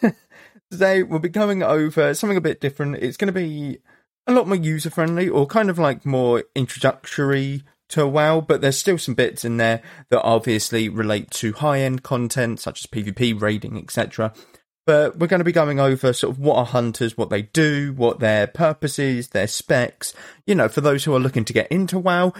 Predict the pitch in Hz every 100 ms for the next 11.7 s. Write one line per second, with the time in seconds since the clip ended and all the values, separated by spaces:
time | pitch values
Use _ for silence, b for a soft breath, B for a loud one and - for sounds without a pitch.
0 | B B - 139 139 135 131 139 135 131
1 | 120 120 117 110 117 117 - 110 110 -
2 | - 110 110 104 123 113 113 107 104 104
3 | b b b _ - 127 107 107 107 104
4 | 117 - 113 107 104 - 110 110 104 104
5 | 98 107 120 110 113 110 104 101 107 107
6 | 107 107 101 113 110 104 - 104 104 104
7 | 104 104 104 110 107 - - - - 107
8 | - b b _ _ _ - 131 135 139
9 | 139 - _ 139 151 156 - 156 127 -
10 | 127 147 - 160 160 175 175 160 165 226
11 | 240 151 123 139 131 131